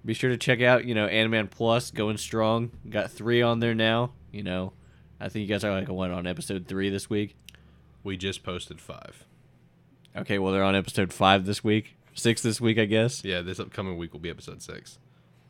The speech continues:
Speaker 1: Has it already been back for six weeks?
Speaker 2: Yeah.
Speaker 1: Uh, shit, I didn't know.
Speaker 2: Yeah,
Speaker 1: <laughs>
Speaker 2: time flies. <laughs>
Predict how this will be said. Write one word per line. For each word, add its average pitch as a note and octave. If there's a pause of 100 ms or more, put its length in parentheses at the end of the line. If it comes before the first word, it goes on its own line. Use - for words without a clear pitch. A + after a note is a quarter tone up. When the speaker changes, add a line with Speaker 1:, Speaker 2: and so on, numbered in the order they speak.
(140)
Speaker 1:
Has G2
it A#2+
already F3+
been A#2
back F#2
for F#2
six -
weeks? -
Speaker 2:
Yeah. G2+ (420)
Speaker 1:
Uh, D2+
shit, F2+
I F2
didn't F2+
know. F#2 (100)
Speaker 2:
Yeah, G#2
Speaker 1:
<laughs> -
Speaker 2:
time A#2
flies. A#2 (180)
<laughs> -